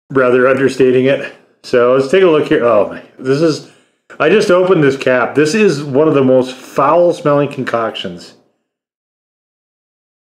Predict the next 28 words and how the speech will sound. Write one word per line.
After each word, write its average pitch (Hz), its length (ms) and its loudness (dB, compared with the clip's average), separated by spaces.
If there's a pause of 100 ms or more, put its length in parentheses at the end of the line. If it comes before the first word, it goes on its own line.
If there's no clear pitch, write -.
I, 123 60 0
I 139 240 0
really, 147 500 2
really 123 400 0
do 113 120 -6
not 117 280 -2
like 107 220 -4
the - 80 -18
smell 98 360 -6
of 98 60 -2
this. 101 340 -6 (720)
The 135 100 0
taste 196 400 0
is, 156 240 -2
is 131 240 0
a 127 160 -2
lot 127 240 2
better 127 240 2
than 120 80 0
the 113 60 0
smell, 120 320 0
fortunately, 131 560 0
but 117 160 -2
the - 60 -16
smell 147 420 -2
is 104 160 -2
just - 340 -10
ghastly. 101 720 -6